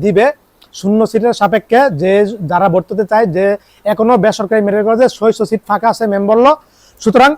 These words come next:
সা-, মন্ত্রণালয় এখনো কোনো অনুমতি দেয়নি, অনুমতি দিলে দ্বিতীয় সার্কুলার দিয়ে দিবে, এমনকি একটা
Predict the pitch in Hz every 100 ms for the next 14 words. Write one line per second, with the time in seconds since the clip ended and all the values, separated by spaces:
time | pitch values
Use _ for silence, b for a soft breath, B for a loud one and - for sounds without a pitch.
0 | - _ _ - - 247 226 185 254 302
1 | 294 294 247 302 - _ - 226 247 240
2 | 262 254 262 269 277 214 240 294 302 214
3 | 240 254 254 226 277 320 - 175 214 233
4 | 233 226 196 190 226 254 214 202 214 -